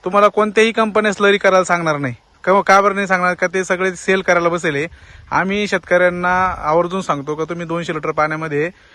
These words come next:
एकरी दोनशे लिटर पाण्याला गुळ घ्या एक किलो, दही घ्या एक किलो आणि आपलं भूमिचारचं दोन तीन लिटर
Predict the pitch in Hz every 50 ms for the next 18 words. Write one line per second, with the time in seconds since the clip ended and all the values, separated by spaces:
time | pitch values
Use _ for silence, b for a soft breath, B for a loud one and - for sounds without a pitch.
0 | b b b - 175 185 - 214 214 196 196 196 190 185 160 147 151 147 151 151
1 | 151 151 151 151 160 165 160 156 139 143 151 170 185 196 185 165 156 156 156 156
2 | 147 - 156 151 160 160 151 160 170 180 185 165 151 143 143 143 - - 147 147
3 | 151 151 147 147 147 147 143 151 151 139 135 135 139 139 151 147 143 151 143 143
4 | 147 147 139 151 147 143 139 147 160